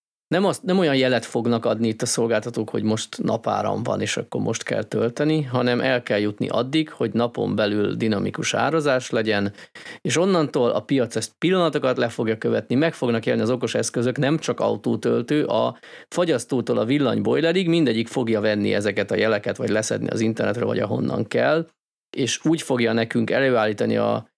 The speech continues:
kellő töltöttséget az autó, vagy a esti zuhanyzáshoz szükséges melegvizet, hogy a lehető legolcsóbban kapjuk meg, de mindig meglegyen a megfelelő. Tehát ha én megmondom, hogy én holnap hosszú útra megyek a rendszernek, akkor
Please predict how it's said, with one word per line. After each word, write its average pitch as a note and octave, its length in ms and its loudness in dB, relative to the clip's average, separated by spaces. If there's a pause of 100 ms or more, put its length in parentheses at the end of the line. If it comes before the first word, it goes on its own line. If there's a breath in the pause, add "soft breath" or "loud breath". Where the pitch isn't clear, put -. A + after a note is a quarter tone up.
(300)
kellő A#2+ 300 2
töltöttséget A#2 640 0
az A2+ 100 0
autó, A#2+ 260 0
vagy A2 160 2
a G#2+ 280 2
esti C3 320 -2
zuhanyzáshoz A#2 600 0
szükséges A#2 580 -2
melegvizet, D3+ 480 0
hogy B2+ 100 -2
a A#2+ 60 4
lehető A#2 380 0
legolcsóbban C#3+ 720 0
kapjuk F3 420 -2
meg, F3+ 300 0 (240 loud breath)
de - 180 0
mindig C#3 380 4
meglegyen A2+ 460 2
a G#2+ 60 2
megfelelő. G#2 580 0
Tehát A#2 240 -2
ha C3 100 -2
én C3 60 2
megmondom, C3 600 2
hogy A2+ 160 0
én A2+ 140 2
holnap B2+ 320 2
hosszú C3 380 -2
útra A2+ 220 -2
megyek G#2+ 280 0
a - 40 0
rendszernek, D#3+ 720 0 (260 loud breath)
akkor C3+ 560 0